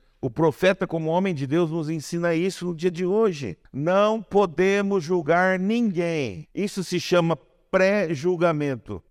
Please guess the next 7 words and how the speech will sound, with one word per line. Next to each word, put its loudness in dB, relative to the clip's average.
Muitas 0
pessoas 0
olham, 2
"Não -2
gostei 0
de -8
fulano. -2